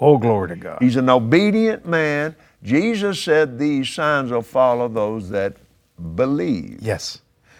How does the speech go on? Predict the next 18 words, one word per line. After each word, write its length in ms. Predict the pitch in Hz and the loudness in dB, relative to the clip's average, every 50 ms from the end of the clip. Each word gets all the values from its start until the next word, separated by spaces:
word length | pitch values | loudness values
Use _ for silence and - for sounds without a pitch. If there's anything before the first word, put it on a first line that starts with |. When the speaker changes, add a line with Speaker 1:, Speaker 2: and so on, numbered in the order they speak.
| _ | _
Speaker 2:
Now, 200 | - 147 156 139 123 | 0 2 2 2 0
Philip 680 | - - - 269 185 185 330 220 156 151 - - - _ _ _ _ _ _ _ _ _ _ _ _ _ _ _ - | -4 -4 2 2 4 4 6 4 4 2 0 -4 -10 _ _ _ _ _ _ _ _ _ _ _ _ _ _ _ 4
obeyed 680 | 147 156 170 160 139 127 151 147 139 139 147 139 131 120 | 4 4 4 4 4 4 4 4 4 2 -2 -2 -2 0
God. 600 | 165 185 226 269 254 208 160 147 160 185 208 220 - _ _ _ _ _ _ _ _ _ _ _ | 2 2 2 2 0 -2 -2 -4 -6 -10 -14 -20 -20 _ _ _ _ _ _ _ _ _ _ _
He's 280 | 247 294 339 359 294 277 | -2 -2 0 0 0 0
a 80 | 226 | -2
deacon 680 | 208 202 247 320 359 381 - - 247 240 247 262 294 - _ _ _ | -2 -2 -4 -4 -4 -4 -4 -2 -2 -2 -2 -4 -10 -14 _ _ _
in 280 | - 254 269 269 269 277 | -2 0 0 2 0 0
the 100 | 285 294 | -4 -4
church. 400 | - - 427 403 381 349 240 160 | -4 -2 0 0 0 0 -2 -2
Speaker 1:
Right. 340 | 175 208 240 247 208 - - _ _ _ _ _ _ _ _ _ _ _ _ - 117 107 | -2 -2 -2 -2 -2 -6 -8 _ _ _ _ _ _ _ _ _ _ _ _ -14 -6 2
Speaker 2:
God 480 | - 208 233 254 262 233 185 160 - - | 4 4 6 6 4 2 2 0 -4 0
promoted 640 | 175 170 156 156 190 254 311 330 294 262 202 147 | 0 0 0 2 2 2 2 2 2 -2 -2 -2
him 260 | 160 165 175 175 165 - _ _ | -2 -2 -2 -4 -6 -12 _ _
to 200 | - 196 190 180 | -6 -4 -2 0
an 100 | 170 160 156 | -2 0 0
evangelist. 720 | 156 151 143 208 240 254 240 156 107 87 92 67 - - | -2 -2 -2 -4 -4 -4 -4 -6 -8 -10 -14 -18 -20 -12
Speaker 1:
Right. 300 | 110 110 98 92 90 - | -8 -8 -8 -8 -8 -14